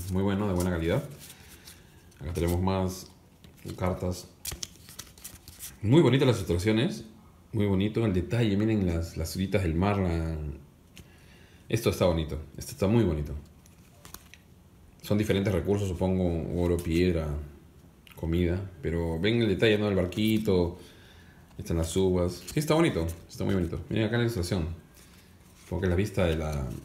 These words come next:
de la isla. Ah, el reflejo de la, el, la vista de la isla. Y por acá lo mismo. Bueno, esto es para cada uno de los jugadores, creo.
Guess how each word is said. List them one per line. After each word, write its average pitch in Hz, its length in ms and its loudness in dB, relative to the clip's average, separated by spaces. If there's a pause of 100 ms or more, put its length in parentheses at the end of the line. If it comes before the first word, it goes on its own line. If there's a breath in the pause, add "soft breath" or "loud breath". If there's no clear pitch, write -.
(120)
de - 80 -6
la 76 120 -2
isla. 92 360 0
Ah, 87 100 -4
el 90 100 0
reflejo 98 340 -2
de 90 60 -2
la, 80 100 -2 (420)
el, 73 280 -4 (1080 loud breath)
la - 60 -8
vista 82 220 -2
de 76 60 2
la 80 120 2
isla. 110 520 0
Y 80 160 -2
por 76 120 -4
acá 78 100 -4
lo 80 60 0
mismo. 101 400 0
Bueno, 80 240 -2
esto - 220 -6
es - 40 -6
para - 140 -2
cada 87 120 2
uno 101 120 2
de 92 60 2
los 90 100 -4
jugadores, 85 280 2
creo. 101 240 0